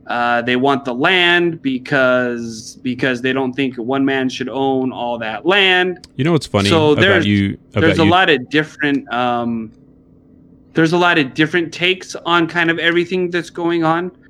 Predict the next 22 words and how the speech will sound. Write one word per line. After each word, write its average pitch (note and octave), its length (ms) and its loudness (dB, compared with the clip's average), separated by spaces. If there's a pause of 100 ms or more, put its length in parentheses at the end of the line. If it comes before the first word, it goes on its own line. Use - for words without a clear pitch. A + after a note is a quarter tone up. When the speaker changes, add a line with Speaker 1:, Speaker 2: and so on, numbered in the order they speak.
(120)
Speaker 1:
different D#3 300 0
perspectives. D3+ 680 -2
There C3 220 0
are A#2+ 60 -4
many C#3+ 360 2
characters. D#3 840 -2 (500)
Uh, B2 180 -4
the B2 100 -6
land C#3 300 0
itself D#3+ 500 -2
seems D#3+ 340 -2
to E3 100 -6
be D#3 140 2
a D3+ 60 0
character. D3+ 800 -2 (460)
Um, A#2 360 -6
there A#2+ 180 -2
are A2+ 520 -2 (260)
family D#3 500 2
issues D#3+ 560 0
'cause A#2 380 -6
there's A2+ 600 -8